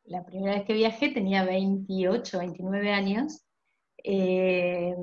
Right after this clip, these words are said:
y me había agarrado una crisis existencial, eh, y decía que el mundo estaba lleno de objetos. Esta era mi, mi, mi,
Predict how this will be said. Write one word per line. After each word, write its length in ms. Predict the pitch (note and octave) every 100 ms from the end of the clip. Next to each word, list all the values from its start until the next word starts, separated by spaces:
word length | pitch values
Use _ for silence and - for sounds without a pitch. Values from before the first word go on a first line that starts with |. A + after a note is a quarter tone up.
| F3+ F3 F3 - _ _ _ _ _
y 120 | A3+
me 140 | A3 A3
había 300 | A3+ C4 B3+
agarrado 680 | A3+ G3+ G#3 A3 A3+ G#3+
una 440 | G3 F#3 F3+ F3 F3
crisis 460 | G3 G#3 G#3 A3+ G3+
existencial, 1120 | F#3 - D3+ F#3+ F#3+ F#3+ B3+ A3+ A3 B3+ D#4 _ _ _ _ _ _ _ _ _
eh, 760 | - F#3 F#3 F3+ F3+ F3 F3 F3 F3 F3 E3+ -
y 120 | G#3
decía 460 | G3+ G3 G3 A#3+ A3+
que 100 | G3
el 100 | G3
mundo 280 | G#3+ C4+ C#4
estaba 380 | A#3+ - A#3 A3+
lleno 380 | A3+ A3+ A3 G#3+
de 120 | F3+
objetos. 840 | E3 - E3 - - - - - _ _ -
Esta 260 | G3 -
era 180 | G#3+ G#3+
mi, 220 | G3 F#3 F3+
mi, 260 | F#3 F3+ F3+
mi, 600 | F3 F3 F3 E3 D#3+